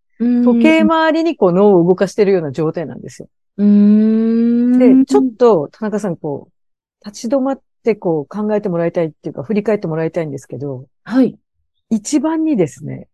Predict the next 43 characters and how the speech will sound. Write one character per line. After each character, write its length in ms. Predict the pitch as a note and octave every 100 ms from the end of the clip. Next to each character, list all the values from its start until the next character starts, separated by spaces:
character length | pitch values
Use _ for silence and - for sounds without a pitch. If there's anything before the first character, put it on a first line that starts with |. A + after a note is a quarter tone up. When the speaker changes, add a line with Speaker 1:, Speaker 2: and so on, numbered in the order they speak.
| _
Speaker 2:
や 100 | G#3+
っ 20 |
ぱ 80 | G#3+
り 80 | A#3
こ 240 | D#3+ C#3+ D#3+
う、 160 | -
新 160 | A3+ A#3+
し 260 | - B3 A#3
い 40 |
こ 120 | F#3
と 140 | - C3+
と 140 | -
か、 360 | - E3 C#3 - _ _ _ _ _ _ -
こ 440 | E3 C#3+ - - _ _ _ _ _
う、 40 | F3
ま 80 | D3
あ、 60 |
人 240 | D3 A#3 G#3
と 120 | F3+
出 240 | E3+ F#3
会 80 | G#3+
う 80 | F#3+
こ 140 | E3
と 140 | - -
と 120 | C3+
か、 220 | - C3+
人 200 | D#3 G3
脈 220 | G#3 G#3
を 40 | G3
広 260 | G3+ F#3+
げ 100 | F#3+
る 80 | F#3+
こ 120 | F3+
と 120 | - -
と 120 | -
か 100 | -
で 100 | -
す 140 | -
ね、 120 | D3
そ 140 | -
う 40 |
い 20 |
う 40 | F3